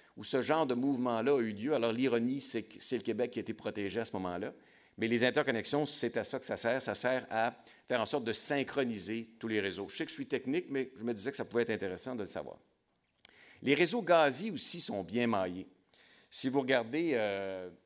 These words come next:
ici, vous voyez qu'il y a des pipelines là, qui vont, euh, par exemple, de, des, euh, de la région de l'Estrie jusqu'à la région de Boston.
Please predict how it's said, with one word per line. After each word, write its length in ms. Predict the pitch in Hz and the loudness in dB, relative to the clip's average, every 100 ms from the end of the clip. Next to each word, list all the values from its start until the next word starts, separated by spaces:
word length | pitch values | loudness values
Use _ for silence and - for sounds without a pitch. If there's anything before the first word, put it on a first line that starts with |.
| _ | _
ici, 280 | 104 - 170 | -18 -16 -12
vous 140 | 131 | -10
voyez 320 | 107 110 139 | -6 -4 -4
qu'il 120 | 143 117 | -2 -4
y 20 | |
a 40 | |
des 420 | 98 104 101 95 - - _ _ | -2 -4 -4 -6 -12 -20 _ _
pipelines 440 | 127 - 123 151 127 | -4 0 0 0 2
là, 160 | 120 | 0
qui 280 | 117 - 104 | -2 -10 -10
vont, 460 | 87 113 123 117 104 | 0 2 2 2 0
euh, 120 | 98 | 0
par 200 | 117 104 | 0 -4
exemple, 540 | 90 117 120 117 - - _ _ | -2 -2 -2 -4 -10 -20 _ _
de, 920 | 90 85 113 113 113 107 104 101 98 95 90 | -14 0 4 6 4 4 2 0 0 -2 -6
des, 260 | 98 98 95 | -6 -2 -2
euh, 420 | 92 90 90 87 80 | -2 -4 -4 -6 -8
de 80 | 95 | -8
la 140 | 98 | -4
région 340 | 98 104 113 123 | -4 -4 -4 -4
de 120 | 101 | -4
l'Estrie 560 | 98 98 - 117 120 - _ _ _ | -6 -6 -10 -8 -10 -10 _ _ _
jusqu'à 500 | 90 90 120 - 120 | -14 -4 -2 0 0
la 80 | 104 | 0
région 300 | 98 95 113 | -2 -2 -4
de 60 | 98 | -2
Boston. 420 | 98 - 110 | -6 -4 -6